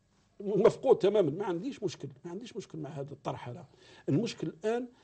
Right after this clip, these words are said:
لأنني أرى بأن بإمكانياتنا وبوسائل يعني عصرية وبوسائل وبنقاش وبحوار نقدر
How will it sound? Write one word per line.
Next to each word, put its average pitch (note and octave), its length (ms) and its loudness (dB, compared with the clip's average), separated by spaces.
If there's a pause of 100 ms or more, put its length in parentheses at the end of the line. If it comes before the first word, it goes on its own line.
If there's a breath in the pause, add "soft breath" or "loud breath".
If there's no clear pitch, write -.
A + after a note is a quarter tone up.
(120 soft breath)
لأنني E3+ 680 6
أرى D3+ 380 6 (380 soft breath)
بأن F3+ 480 6
بإمكانياتنا C#3+ 960 -2 (680 soft breath)
وبوسائل C3 920 6
يعني A2+ 440 0 (580)
عصرية A#2+ 720 4
وبوسائل B2 920 2
وبنقاش C3 680 2
وبحوار C3+ 680 2 (340 soft breath)
نقدر A3+ 520 4